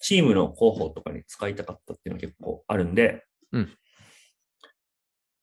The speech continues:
Speaker 1: どん、でもどんくらいかな？確かね、僕は結構覚えてるんだけど、なんか、ある時の三月くらいに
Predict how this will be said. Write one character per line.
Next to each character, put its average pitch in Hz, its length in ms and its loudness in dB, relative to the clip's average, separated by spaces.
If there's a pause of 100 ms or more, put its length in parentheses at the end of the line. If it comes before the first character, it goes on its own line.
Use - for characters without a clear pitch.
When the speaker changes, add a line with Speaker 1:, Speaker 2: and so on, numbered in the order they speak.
(720)
Speaker 1:
ど 113 120 4
ん、 170 200 -2 (220)
で 120 80 2
も 98 80 -4
ど 98 80 4
ん 143 120 2
く 196 100 0
ら 196 60 6
い 196 80 4
か 196 60 4
な？ 160 80 6
確 208 240 4
か 135 80 4
ね、 104 140 4
僕 120 320 0
は 202 100 6
結 226 220 0
構 104 160 4
覚 143 120 8
え 143 40 -2
て 123 80 -6
る 92 80 -6
ん 90 40 -8
だ 90 80 -10
け 90 80 -8
ど、 98 400 -2 (360)
な - 80 -6
ん - 20 -4
か、 - 160 -8 (100)
あ 226 120 6
る 262 120 6
時 156 180 0
の 110 60 2
三 220 340 4
月 240 260 2
く - 160 0
ら 202 120 6
い 135 120 2
に 175 420 0